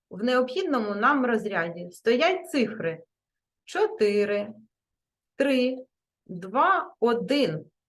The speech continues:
або нуль, то тоді ніяку одиницю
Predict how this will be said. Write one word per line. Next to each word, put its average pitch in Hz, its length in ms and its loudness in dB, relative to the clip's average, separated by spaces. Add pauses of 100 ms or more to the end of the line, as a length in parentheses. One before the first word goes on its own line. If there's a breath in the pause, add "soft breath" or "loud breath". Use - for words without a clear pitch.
або 185 720 -2
нуль, 214 440 0 (1080)
то 381 160 -2
тоді 277 520 2 (340)
ніяку 277 420 0
одиницю 269 840 -2